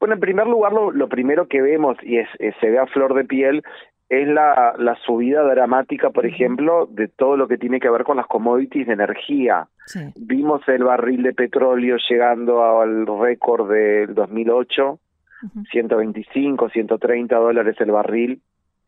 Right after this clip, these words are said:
Speaker 1: Vemos los precios del gas natural europeo, eh, haciendo un rally, o sea, una subida que no tiene parangón en los últimos cincuenta años,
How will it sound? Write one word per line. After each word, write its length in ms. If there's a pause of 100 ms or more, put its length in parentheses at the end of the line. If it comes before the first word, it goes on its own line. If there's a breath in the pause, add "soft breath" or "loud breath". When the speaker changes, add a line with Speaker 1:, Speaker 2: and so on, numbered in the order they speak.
(420 loud breath)
Speaker 1:
Vemos 380
los 180
precios 560
del 340
gas 260
natural 720 (300 loud breath)
europeo, 840 (540 soft breath)
eh, 520
haciendo 500
un 160
rally, 540
o 100
sea, 140
una 180
subida 520
que 120
no 160
tiene 280
parangón 460
en 80
los 200
últimos 320
cincuenta 580
años, 320